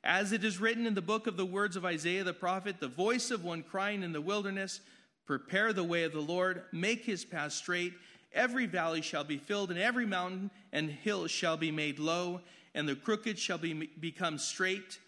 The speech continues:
and the rough places shall become level ways, and all flesh shall see the salvation of God.'" What is quoted here is a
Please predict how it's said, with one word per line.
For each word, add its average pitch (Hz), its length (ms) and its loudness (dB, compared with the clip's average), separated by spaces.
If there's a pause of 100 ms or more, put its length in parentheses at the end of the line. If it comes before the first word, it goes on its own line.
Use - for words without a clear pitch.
(460)
and 165 160 0
the 160 80 2
rough 214 320 2
places 214 400 0
shall 175 220 0
become 151 400 -4
level 175 300 0
ways, 123 420 -4 (280)
and 156 140 0
all 190 280 4
flesh 208 340 0
shall 165 220 0
see 180 260 -2
the 139 120 -4
salvation 151 640 -2
of 127 120 -8
God.'" 120 480 -2 (1040)
What 214 180 4
is 226 120 4
quoted 269 480 2
here 220 300 2
is 190 160 0
a 180 260 2